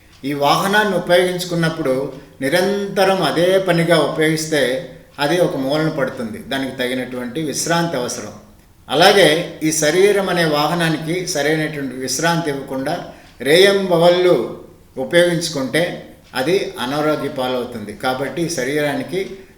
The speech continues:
సరైనటువంటి విశ్రాంతి ఇవ్వడం మర్చిపోకూడదు. మూడవ ఉత్తమ వైద్యుడు మితాహారం. మనం తినే ఆహారం మితంగా ఉండాలి. మితం అంటే ఏమిటి? దానికి మన శాస్త్రాలు ఏం చెప్తున్నాయంటే,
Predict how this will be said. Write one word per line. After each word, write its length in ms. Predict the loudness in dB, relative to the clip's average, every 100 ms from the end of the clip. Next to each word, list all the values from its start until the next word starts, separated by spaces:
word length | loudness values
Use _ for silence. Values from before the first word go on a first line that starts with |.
| -6
సరైనటువంటి 760 | 2 4 4 2 0 -2 -2
విశ్రాంతి 600 | -4 -4 0 2 2 0
ఇవ్వడం 460 | -2 0 0 -2 -6 -14 -8
మర్చిపోకూడదు. 720 | -6 -6 -6 -6 -6 -10 -10 -16 -20 -20 -20 -8
మూడవ 640 | 0 4 6 6 6 4 0
ఉత్తమ 360 | -2 0 2
వైద్యుడు 640 | 4 2 2 0 0 -2 -6 -16 -20 -20 -12
మితాహారం. 1000 | -6 -4 4 6 6 4 0 0 -2 -6 -14 -20 -20 _
మనం 260 | -6 -4 -4
తినే 200 | -2 2
ఆహారం 580 | 4 2 2 2 0 0
మితంగా 420 | -4 -2 0 2 2
ఉండాలి. 360 | 2 -2 -4 -10 -18 -20 -20 -20 -8
మితం 340 | -4 0 2
అంటే 360 | 2 4 4 4
ఏమిటి? 540 | 4 2 -2 -4 -6 -12 -20 -20 -20 _ -20 0
దానికి 580 | 2 4 2 0 0 -2
మన 120 | -4
శాస్త్రాలు 600 | -2 -2 -2 -2 2 2
ఏం 120 | 2
చెప్తున్నాయంటే, 1040 | 0 -2 -2 -2 -2 -2 -4 -4 -6 -8